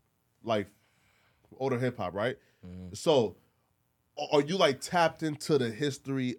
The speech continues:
Speaker 1: of hip hop, like the Biggies, the Pacs, the
Speaker 2: Yeah, I
Speaker 1: L L
Speaker 2: listen,
Speaker 1: Cool J?
Speaker 2: I, I don't really, you feel me?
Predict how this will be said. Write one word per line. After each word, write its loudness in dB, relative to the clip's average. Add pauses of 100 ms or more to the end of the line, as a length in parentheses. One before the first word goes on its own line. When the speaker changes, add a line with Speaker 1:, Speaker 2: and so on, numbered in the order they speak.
Speaker 1:
of -2
hip -2
hop, -2 (100)
like -2
the -6
Biggies, 0
the -10
Pacs, -4
the -6 (300)
Speaker 2:
Yeah, -2
I 0
Speaker 1:
L -
L 4
Speaker 2:
listen, 0
Speaker 1:
Cool -4
J? -4 (160)
Speaker 2:
I, -4
I -2
don't -2
really, 0
you -2
feel -6
me? 0